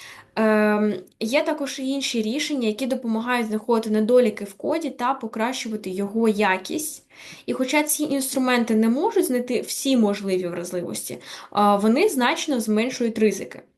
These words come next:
Е, трошечки поговоримо про технологію StackGuard,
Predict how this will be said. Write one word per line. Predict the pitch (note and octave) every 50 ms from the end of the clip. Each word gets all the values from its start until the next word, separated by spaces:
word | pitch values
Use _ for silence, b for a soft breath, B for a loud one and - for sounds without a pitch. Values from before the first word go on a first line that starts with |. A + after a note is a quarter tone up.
| _ _ _ _ _ _ _ _ _ _ _ _ _ _ _ - - _ _ _ -
Е, | A3+ A3 A3 G#3+ G#3+ G#3+ G#3+ G#3+
трошечки | G#3+ B3+ F4+ F#4 F#4+ - - - C4+
поговоримо | C4+ B3 A#3+ A#3+ A#3 A3+ C4 D4 D4 C4+ A#3+ A#3 A3
про | - A#3+ B3 C#4+ D4
технологію | D4 C4+ - - A#3+ A3+ A3+ A#3+ B3 A#3 A#3 A3 -
StackGuard, | D#4 - - - A#3+ A3 G#3 G3 G#3+ G#3+ G#3+ - - -